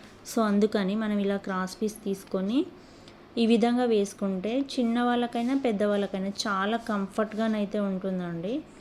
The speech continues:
నేను ఆ విధంగానైతే స్టిచ్ అయితే వేశాను. ఇప్పుడు అసలు ఎక్కడా గుచ్చుకోదు. ఆ, ఇప్పుడు ఆర్మ్స్ లెంత్ అయితే చూసుకుంటున్నానండి. ఆర్మ్ రౌండ్ నాకు ఒక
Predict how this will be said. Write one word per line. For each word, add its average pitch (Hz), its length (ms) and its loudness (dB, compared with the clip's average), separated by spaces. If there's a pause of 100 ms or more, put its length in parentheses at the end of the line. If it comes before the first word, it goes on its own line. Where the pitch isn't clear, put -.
(360)
నేను 208 200 4
ఆ 196 60 2
విధంగానైతే 202 840 -2 (260)
స్టిచ్ 202 300 -2
అయితే 190 200 0
వేశాను. 180 520 -4
ఇప్పుడు - 300 -2
అసలు 180 280 -2
ఎక్కడా 196 400 -2
గుచ్చుకోదు. 190 760 -2 (920)
ఆ, 196 160 0
ఇప్పుడు 202 400 0 (220)
ఆర్మ్స్ 208 420 -2
లెంత్ 190 340 0
అయితే 196 400 -2
చూసుకుంటున్నానండి. 185 840 -2
ఆర్మ్ 170 280 -4
రౌండ్ 180 560 -2
నాకు 196 220 -4
ఒక - 100 -14